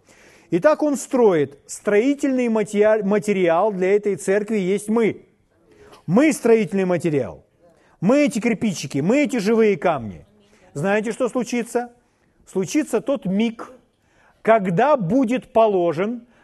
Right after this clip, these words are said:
самый последний кирпичик.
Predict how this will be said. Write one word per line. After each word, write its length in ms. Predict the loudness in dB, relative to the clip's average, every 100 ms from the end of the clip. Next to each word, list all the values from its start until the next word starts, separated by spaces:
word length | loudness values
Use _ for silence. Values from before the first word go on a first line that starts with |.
| -18
самый 880 | -14 -4 0 2 2 0 -2 -4 -8 _
последний 760 | -2 -2 -2 -4 -2 -2 -4 -6
кирпичик. 640 | -6 -8 -8 -10 -12 -20